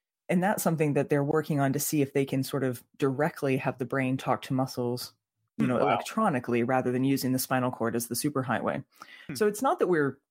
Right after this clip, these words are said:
Speaker 1: completely unable i-,
Speaker 2: Right.
Speaker 1: to imagine a future, but at the moment, if I sever your <laughs> spinal cord, you're, you're kind of done with moving the lower half of your body.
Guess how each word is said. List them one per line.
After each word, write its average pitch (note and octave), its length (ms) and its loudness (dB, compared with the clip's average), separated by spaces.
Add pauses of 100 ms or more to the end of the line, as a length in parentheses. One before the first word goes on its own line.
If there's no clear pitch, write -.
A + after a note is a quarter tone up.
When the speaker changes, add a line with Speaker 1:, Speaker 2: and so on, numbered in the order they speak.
(100)
Speaker 1:
completely D#3+ 420 0
unable C3+ 600 2 (500)
i-, C#3 80 -4
Speaker 2:
Right. A2 100 0
Speaker 1:
to E3 100 2
imagine C3+ 420 0
a A#2 40 0
future, A#2 540 -2
but D#3 140 0
at D#3+ 120 0
the - 60 -2
moment, D#3+ 460 0 (280)
if - 100 -16
I D3+ 140 4
sever C#3 320 0
your C3+ 120 2
<laughs> F#3 280 0
spinal C#3 40 0
cord, - 300 0
you're, B2+ 240 -6
you're C3+ 140 -2
kind C#3+ 260 0
of - 80 -6
done C3+ 320 0
with F#2+ 200 -4 (140)
moving C3+ 240 -2
the C3 80 -2
lower C3 200 0
half A#2 220 -4
of - 60 -20
your B2+ 100 -6
body. D#3 320 0